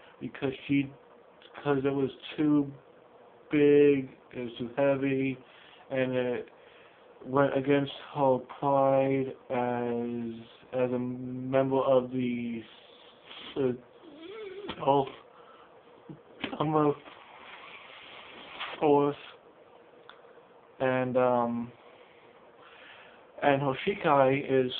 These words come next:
small. She can move fast. She could have killed a lot of, she could have killed her,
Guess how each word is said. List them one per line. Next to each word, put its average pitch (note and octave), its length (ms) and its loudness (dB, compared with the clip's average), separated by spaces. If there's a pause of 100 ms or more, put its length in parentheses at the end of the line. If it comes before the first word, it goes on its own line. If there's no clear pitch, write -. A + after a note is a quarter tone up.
(140)
small. C3 600 2 (1040)
She D3 60 -8
can C3+ 240 -2
move C3 320 2 (240)
fast. B2+ 540 4 (280)
She - 60 -18 (240)
could G3 140 6
have D#3+ 100 0 (260)
killed C#3+ 400 4
a B2+ 60 4
lot C#3 460 6
of, C#3+ 260 0 (120)
she F3+ 100 -4
could G3 180 2
have E3 180 4 (120)
killed C#3 400 2 (640)
her, E3 460 4